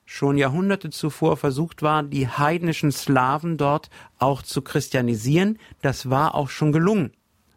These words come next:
Schon vorher, schon über hundertfünfzig Jahre früher, neunhundertsechsundsechzig,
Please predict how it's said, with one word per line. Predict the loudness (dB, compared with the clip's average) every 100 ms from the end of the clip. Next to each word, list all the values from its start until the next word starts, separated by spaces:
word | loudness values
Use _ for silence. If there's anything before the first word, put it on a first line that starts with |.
| _
Schon | -4 0 0
vorher, | 2 0 2 -2
schon | -2 -2 0 -2 -10 -20 -20 _
über | -4 0 2
hundertfünfzig | 2 0 0 -2 -6 -6 -6 -6
Jahre | 0 0 0
früher, | -12 -4 2 2 0 -12 _
neunhundertsechsundsechzig, | 0 2 2 2 0 -2 -4 -2 -2 -2 -4 -8 -8 -2 -2 -4